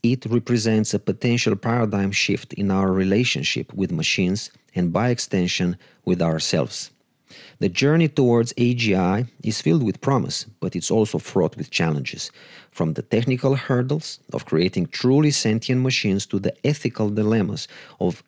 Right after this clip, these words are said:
integrating them into our societies, the path to A G I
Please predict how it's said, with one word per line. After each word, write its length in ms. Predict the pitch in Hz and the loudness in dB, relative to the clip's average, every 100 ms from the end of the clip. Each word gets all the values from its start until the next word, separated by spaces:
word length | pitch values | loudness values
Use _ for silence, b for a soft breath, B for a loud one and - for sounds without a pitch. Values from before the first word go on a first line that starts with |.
| - | 0
integrating 720 | 135 147 135 120 113 117 107 | 0 2 2 2 2 2 0
them 200 | 110 107 | 2 2
into 220 | 98 90 | 2 0
our 140 | 90 90 | 0 0
societies, 680 | - - 120 123 98 87 | -4 -2 0 0 0 -4
the 100 | - | -4
path 480 | - - 135 123 - - _ - | -4 0 0 -2 -10 -20 _ -10
to 80 | - | 0
A 160 | 117 | 0
G 200 | 120 113 | 2 2
I 180 | 98 107 | 2 0